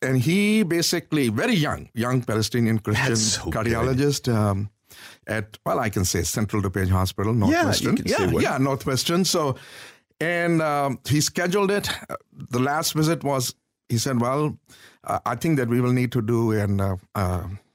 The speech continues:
Speaker 1: angiogram." But I was going to Pakistan. You know, this is before that.
Speaker 2: Yeah.
Speaker 1: He said, "When, as soon as you come back, come in." Last week I was there.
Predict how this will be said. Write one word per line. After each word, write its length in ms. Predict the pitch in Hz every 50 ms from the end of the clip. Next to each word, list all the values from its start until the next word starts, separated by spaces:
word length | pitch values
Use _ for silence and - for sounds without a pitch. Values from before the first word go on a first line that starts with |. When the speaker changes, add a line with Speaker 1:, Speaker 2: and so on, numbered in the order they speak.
| _ - - -
Speaker 1:
angiogram." 540 | 139 151 127 131 117 - 95 85 92 90 87 _
But 180 | - 117 131 127
I 100 | 131 143
was 140 | 147 143 123
going 180 | - 131 131 120
to 60 | 127
Pakistan. 640 | 110 107 101 - 101 92 - 143 147 131 98 82 - _ _ _ _ _ _ _
You 100 | - 120
know, 100 | 110 120
this 200 | 123 135 131 -
is 60 | 131 113
before 320 | 98 104 101 - 110 107
that. 180 | 90 95 90 95
Speaker 2:
Yeah. 300 | 104 113 147 185 - 107 -
Speaker 1:
He 80 | 139 143
said, 80 | 139 - - _ _ -
"When, 240 | 123 113 117 117 117 -
as 140 | 120 117 -
soon 180 | - 175 185
as 140 | 185 180 160
you 100 | 185 170
come 260 | - - 156 139 143
back, 280 | 127 113 107 104 110 - _ _ _ _ _ -
come 160 | - 131 127
in." 220 | 127 110 95 98 - _ _ _ _ _ _ _ _ _ _ _ _ _ _ _
Last 360 | - 110 127 143 160 175 - -
week 160 | 180 175 175
I 80 | 160
was 200 | 156 147 151 139
there. 360 | 127 113 107 98 101 113 117